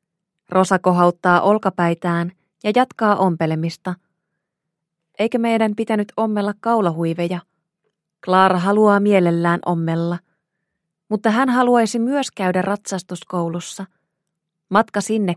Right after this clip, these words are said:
kestää pyörällä vain viisi minuuttia. Hän on ratsastanut kaksi kertaa.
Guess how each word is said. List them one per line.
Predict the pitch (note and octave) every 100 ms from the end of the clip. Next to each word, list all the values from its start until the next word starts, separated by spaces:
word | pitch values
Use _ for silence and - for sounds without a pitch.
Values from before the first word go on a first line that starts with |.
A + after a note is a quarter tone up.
| -
kestää | F3+ - F#3
pyörällä | F3+ G#3+ A3 G3+ F#3+ F#3+
vain | G#3 G3+
viisi | A#3 A#3 G3+
minuuttia. | G3+ F3+ D#3+ - - F3 F3 _ _ _ _ _ _ _ _ -
Hän | G3+ G3+
on | G3+
ratsastanut | G#3 A3+ - F#3+ F#3+ F#3 F#3+
kaksi | - B3 - F#3
kertaa. | F3 E3+ - E3 E3+